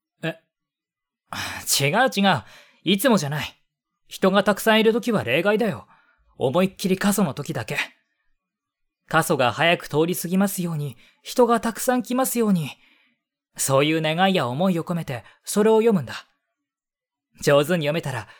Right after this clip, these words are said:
君もここの仲間だね。疲れている様子だから、少しゆっくりしていくといいよ。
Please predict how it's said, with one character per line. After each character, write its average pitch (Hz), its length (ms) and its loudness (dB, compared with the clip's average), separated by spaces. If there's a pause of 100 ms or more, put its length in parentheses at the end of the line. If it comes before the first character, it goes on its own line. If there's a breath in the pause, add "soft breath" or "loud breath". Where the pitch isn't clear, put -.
(220 soft breath)
君 160 240 0
も 165 120 -2
こ 156 140 -2
こ 170 120 2
の 175 100 0
仲 185 240 2
間 220 80 2
だ 170 100 -6
ね。 - 300 -8 (1040)
疲 - 200 2
れ 226 120 4
て 202 120 2
い 175 60 2
る 147 80 -6
様 160 120 -2
子 175 100 -8
だ 196 120 -2
か 180 100 -6
ら、 127 180 -10 (240 soft breath)
少 - 240 -2
し 165 140 -2
ゆ 117 80 -2
っ - 60 -20
く 190 100 -4
り 185 80 0
し - 80 -6
て 147 100 -2
い 156 60 -2
く - 80 -12
と 180 100 -2
い 202 120 0
い - 20 -2
よ。 147 80 -6